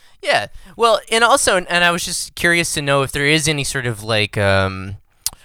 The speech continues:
I don't know, um, production-wise, this, uh, sort of decision that's made. You know, you started the season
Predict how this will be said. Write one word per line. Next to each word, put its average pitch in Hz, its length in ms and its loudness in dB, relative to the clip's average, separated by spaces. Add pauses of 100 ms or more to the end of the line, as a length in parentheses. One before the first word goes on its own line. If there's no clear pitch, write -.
(1120)
I 143 100 -2
don't 117 140 -2
know, 104 300 0
um, 98 380 -2 (240)
production-wise, 147 840 2
this, - 240 -4 (100)
uh, 107 360 -2
sort 123 220 -4
of 101 360 -8
decision 139 500 0
that's 123 220 -4
made. 113 480 -4
You 147 60 -2
know, 135 60 2
you 123 140 0
started 151 320 0
the 127 60 -4
season 135 560 -4